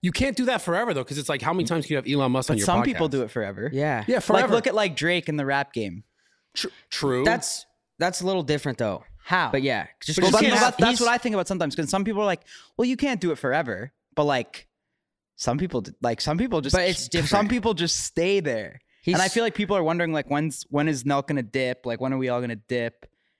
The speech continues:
Speaker 2: And it's like,
Speaker 3: Drake's so
Speaker 2: what if
Speaker 3: naturally
Speaker 2: we just never
Speaker 3: talented.
Speaker 2: dip?
Speaker 1: I mean, you can't not, but I'm just saying, at least for this space, like, you can't have Elon Musk every podcast.
Speaker 2: No, not for, not for podcasts. I'm just saying the whole,
Speaker 1: In general.
Speaker 2: the whole group in
Speaker 1: Yeah,
Speaker 2: general.
Speaker 1: yeah.
Speaker 2: Yeah.
Speaker 1: I mean,
Speaker 3: I don't
Speaker 1: I
Speaker 3: think it's impossible, bro.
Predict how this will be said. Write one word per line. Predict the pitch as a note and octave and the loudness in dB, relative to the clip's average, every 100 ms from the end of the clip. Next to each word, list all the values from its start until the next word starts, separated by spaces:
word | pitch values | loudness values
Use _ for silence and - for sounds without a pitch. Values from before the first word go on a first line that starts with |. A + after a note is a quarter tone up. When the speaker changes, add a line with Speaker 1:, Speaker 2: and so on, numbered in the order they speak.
| - | -6
Speaker 2:
And | B2+ | -4
it's | A#2+ | 0
like, | A#2 | 0
Speaker 3:
Drake's | A#2 D#3+ - | 0 -2 -2
so | F3 | -2
Speaker 2:
what | |
if | B2 | -2
Speaker 3:
naturally | A#2+ C#3+ F3+ G3 | 0 2 2 2
Speaker 2:
we | |
just | F3+ - | 0 2
never | E3+ D3+ | 2 2
Speaker 3:
talented. | C#3+ E3 - _ _ _ _ _ - | 0 -2 -2 _ _ _ _ _ -12
Speaker 2:
dip? | - - | -12 -2
Speaker 1:
I | G#3+ | 0
mean, | G#3 | 2
you | G3 | 2
can't | A#3 A3 | 0 2
not, | D#3 D3 | 0 0
but | E3 - - - | -2 -4 -14 0
I'm | G3+ | 2
just | A3 | 2
saying, | F#3 | 2
at | D3+ | 2
least | G#3 | 2
for | E3+ B2+ | 0 0
this | C#3 | -2
space, | - D3 E3 | 0 -2 0
like, | B2+ | -4
you | D#3 | -4
can't | - F#3 G#2 | -2 -2 0
have | C3 A#2 B2 | 0 0 0
Elon | B2+ A2+ | 0 2
Musk | A#2 G2+ | 0 0
every | G#2+ F#2 | -2 -4
podcast. | E2 E2+ D#2 F3+ | -4 -6 -2 0
Speaker 2:
No, | A#3 F#3 C#3+ | 2 2 2
not | A3 G#3+ | 0 -2
for, | G3 - E3+ | -6 -6 -4
not | G3+ G#3 | -2 -2
for | F3 | -4
podcasts. | D3+ D3 C3 A#2 A#2 | 0 0 0 -4 -2
I'm | D#3 | -4
just | E3 | -2
saying | E3+ D3 | -2 -2
the | C3+ | -4
whole, | - C3+ C3 B2+ - _ | -2 -2 0 -2 -8 _
Speaker 1:
In | C#3+ C3 | 0 2
general. | A#2+ A#2+ F2 D#2 _ | 2 2 0 -4 _
Speaker 2:
the | - E3+ | 0 2
whole | D3+ G3 | 4 2
group | C#3+ D3 D#3+ - | 0 2 2 2
in | B2+ | 0
Speaker 1:
Yeah, | A2+ G#2+ | 2 2
Speaker 2:
general. | D#2+ E2 - | 2 0 -2
Speaker 1:
yeah. | |
Speaker 2:
Yeah. | A2+ - - _ _ _ _ _ _ _ _ _ _ _ - | -2 -6 -12 _ _ _ _ _ _ _ _ _ _ _ -2
Speaker 1:
I | |
mean, | D3 | 2
Speaker 3:
I | A3 | 2
don't | - | 2
Speaker 1:
I | |
Speaker 3:
think | D4+ G#3+ | 0 -2
it's | - | -4
impossible, | C#3+ A#2+ F#3 - F#2+ | -2 -2 -2 -4 -8
bro. | D#2+ F#2 | -4 -6